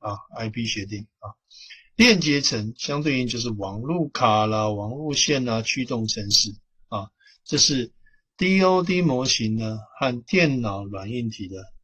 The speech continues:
它的一个对应关系，让各位同学呢可以很清楚的了解这D O D模型到底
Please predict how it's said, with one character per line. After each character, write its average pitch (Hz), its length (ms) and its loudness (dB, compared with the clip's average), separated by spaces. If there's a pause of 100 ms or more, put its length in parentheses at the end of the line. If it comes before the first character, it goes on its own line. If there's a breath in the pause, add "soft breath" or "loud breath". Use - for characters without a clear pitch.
它 107 140 -8
的 101 80 -6
一 101 120 -2
个 101 140 -10 (100)
对 135 180 4
应 117 180 0
关 107 260 -4
系， 113 280 -4
让 123 260 -2
各 135 140 -4
位 123 120 0
同 113 200 -6
学 110 160 -4
呢 113 260 -4 (100)
可 135 140 0
以 135 140 2
很 113 260 -4
清 175 260 0
楚 190 180 -2
的 120 120 0
了 117 240 0
解 110 200 -4
这 120 200 -6
D 143 180 -2
O 160 60 4
D 165 140 2
模 139 180 -2
型 123 240 -4 (320 loud breath)
到 185 180 8
底 127 200 0